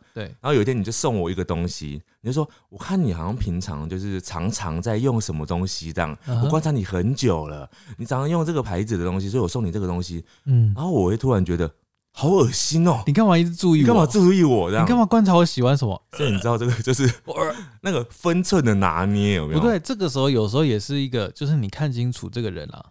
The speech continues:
Speaker 1: 你就不用浪费时间跟这个人相处啊。
Speaker 2: 对，所以你知道很难，很难拿捏。就是当然我，我刚刚讲的这种，就是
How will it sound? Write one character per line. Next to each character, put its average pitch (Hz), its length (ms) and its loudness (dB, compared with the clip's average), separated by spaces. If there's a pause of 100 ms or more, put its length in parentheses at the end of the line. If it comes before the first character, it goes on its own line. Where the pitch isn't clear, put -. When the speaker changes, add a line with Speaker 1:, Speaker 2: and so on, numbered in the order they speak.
Speaker 1:
你 127 100 -10
就 185 140 0
不 156 100 -4
用 160 100 4
浪 185 140 4
费 175 80 4
时 165 80 -2
间 131 160 0
跟 147 160 0
这 156 100 -2
个 131 80 0
人 104 140 0
相 110 240 -4
处 110 100 -8
啊。 - 20 -6
Speaker 2:
对， 139 220 2
所 208 140 0
以 214 160 -2
你 120 140 -8
知 139 80 -2
道 185 80 2
很 107 180 2
难， 87 180 -2
很 98 160 0
难 92 180 0
拿 85 240 0
捏。 90 200 -2
就 120 100 -2
是 123 160 -6 (120)
当 175 120 0
然 143 220 2
我， 95 200 -2
我 95 60 -6
刚 131 200 0
刚 147 100 -2
讲 85 180 -2
的 85 80 -4
这 82 80 -4
种， 82 220 -2 (160)
就 - 100 -20
是 151 140 -6